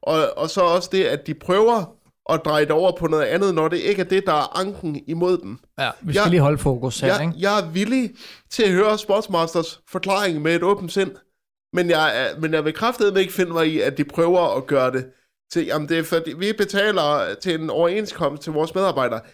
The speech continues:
Speaker 1: Ja, det skal I sgu da også, ellers så er vi sgu da et uland. Hvis I, hvi-, hvi-, hvi-, hvis bare I havde jeres medarbejdere under slavelignende forhold, hvad, hvad er det, de forventer at få ud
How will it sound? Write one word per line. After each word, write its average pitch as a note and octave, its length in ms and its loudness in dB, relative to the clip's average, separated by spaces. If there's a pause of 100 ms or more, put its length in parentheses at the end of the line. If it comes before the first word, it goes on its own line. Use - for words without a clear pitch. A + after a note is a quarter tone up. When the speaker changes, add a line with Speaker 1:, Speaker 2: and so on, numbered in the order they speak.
(120)
Speaker 1:
Ja, B2 60 -4
det F3 160 -4
skal G#3+ 240 0
I E3+ 60 0
sgu D#3 160 -4
da C3 60 4
også, D3 220 2
ellers E3+ 160 -2
så G#3+ 60 -2
er G3+ 40 0
vi E3+ 100 -6
sgu D#3 160 -4
da C#3 60 2
et C#3+ 160 0
uland. A#2+ 360 -4 (1300)
Hvis D3+ 140 -8
I, A#3 40 2
hvi-, F#3 300 2
hvi-, E3+ 240 0
hvi-, E3+ 240 2
hvis E3+ 160 0
bare G3+ 200 2
I - 20 2
havde D3+ 240 0
jeres D3+ 240 0
medarbejdere E3 480 2
under E3 140 0
slavelignende D3+ 680 -2
forhold, E3 420 -2
hvad, F#3+ 220 0
hvad G3 140 0
er F#3+ 40 0
det, F#3 160 -10
de F#3+ 80 -12
forventer F3 640 -4
at D3 60 -10
få - 240 -6
ud G#3+ 200 -4